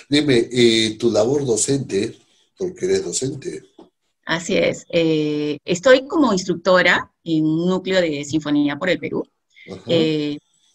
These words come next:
Speaker 2: pero empecé a ser docente desde muy chiquitita también. <laughs>
Speaker 1: Ya, ok, ok, ok, ya.
Speaker 2: Muy
Speaker 1: Sí.
Speaker 2: pequeñita, muy pequeñita. Eh, y lo digo porque cuando uno inicia el, el estudio de música, dices, "No, yo solo voy a dedicarme a tocar, yo no voy a enseñar".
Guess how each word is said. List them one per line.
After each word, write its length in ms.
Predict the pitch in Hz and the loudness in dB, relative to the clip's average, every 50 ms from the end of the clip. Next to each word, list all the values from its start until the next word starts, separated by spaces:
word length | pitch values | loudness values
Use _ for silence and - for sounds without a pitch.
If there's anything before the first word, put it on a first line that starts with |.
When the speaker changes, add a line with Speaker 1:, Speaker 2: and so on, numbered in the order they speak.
| _ _ _ | _ _ _
Speaker 2:
pero 180 | - 208 185 185 | 2 4 4 6
empecé 260 | 180 196 190 190 285 | 6 4 2 4 4
a 60 | 277 285 | 4 4
ser 180 | 285 277 247 254 | 4 0 0 0
docente 360 | 254 247 - 254 254 262 285 | -2 0 2 2 2 2 2
desde 160 | 254 214 196 | 2 2 0
muy 100 | 208 240 | 0 -2
chiquitita 400 | - 240 247 208 294 320 349 247 - | -2 -2 0 2 2 4 4 4 4
también. 380 | - 156 151 143 139 139 135 - - - - | 4 2 2 2 2 0 0 0 0 0 -2
<laughs> 140 | - - | -2 2
Speaker 1:
Ya, 260 | - 311 370 - - 156 160 175 | 4 6 6 6 8 6 6 6
ok, 120 | 165 - 190 185 180 180 | 8 8 8 10 10 10
ok, 120 | 165 - 175 170 160 156 | 8 8 8 8 8 8
ok, 100 | 131 - 170 - | 6 6 6 8
ya. 260 | 156 156 196 208 190 - - - | 8 8 6 6 2 -2 -2 2
Speaker 2:
Muy 300 | 240 285 359 427 453 440 | 4 6 6 8 8 8
Speaker 1:
Sí. 60 | 311 | 8
Speaker 2:
pequeñita, 680 | 427 480 480 466 403 302 302 294 285 285 285 330 - - _ _ - | 8 6 6 6 8 8 8 8 8 6 4 4 2 -2 _ _ 2
muy 220 | - 262 285 294 | 4 4 4 4
pequeñita. 680 | 294 294 294 262 240 226 220 - 214 214 233 - - _ _ _ _ _ - | 4 4 4 4 4 2 0 4 4 4 4 2 -4 _ _ _ _ _ -2
Eh, 380 | - 185 180 180 180 175 - - - | 0 2 2 4 2 0 -4 -2 2
y 120 | 254 240 | 4 6
lo 100 | 247 254 | 6 6
digo 180 | 262 302 392 453 | 6 4 2 -2
porque 220 | 466 453 - 415 - | -4 -6 -8 -6 -2
cuando 260 | - 208 202 196 196 | 0 0 2 4 4
uno 220 | 233 269 311 349 349 349 | 4 4 4 4 4 4
inicia 460 | 302 262 247 233 240 - - 254 240 | 4 6 4 2 2 0 0 0 0
el, 140 | 240 - - | 0 -2 -2
el 140 | 180 170 165 | -2 0 0
estudio 340 | 165 - - 208 220 233 220 | -2 -4 -6 -6 -4 -2 0
de 60 | 214 | 0
música, 360 | 208 214 208 220 214 - 226 | -2 -2 -4 -6 -6 -4 -4
dices, 300 | 226 226 226 - 262 262 | -4 -4 -6 -4 -2 -2
"No, 340 | 302 370 359 339 330 302 285 | 0 2 2 4 4 4 4
yo 100 | 262 302 294 | 2 0 -2
solo 360 | - 320 311 311 320 302 277 | 0 0 0 0 2 2 2
voy 200 | 277 262 269 277 | 2 2 0 0
a 40 | 277 | 0
dedicarme 420 | 247 202 196 - 226 240 240 247 | -2 -2 -2 -2 -2 0 0 0
a 60 | 240 240 | -2 -2
tocar, 440 | 175 156 - 185 175 156 139 143 175 | -6 -4 0 2 2 2 2 -2 -8
yo 200 | 180 196 240 262 247 | -8 -4 -2 0 0
no 180 | 240 233 233 220 | 0 0 -2 -6
voy 200 | 226 226 220 214 | -6 -6 -4 -4
a 40 | |
enseñar". 440 | 214 214 208 - 139 127 131 127 - | -6 -6 -6 -6 -6 -4 -4 -6 -6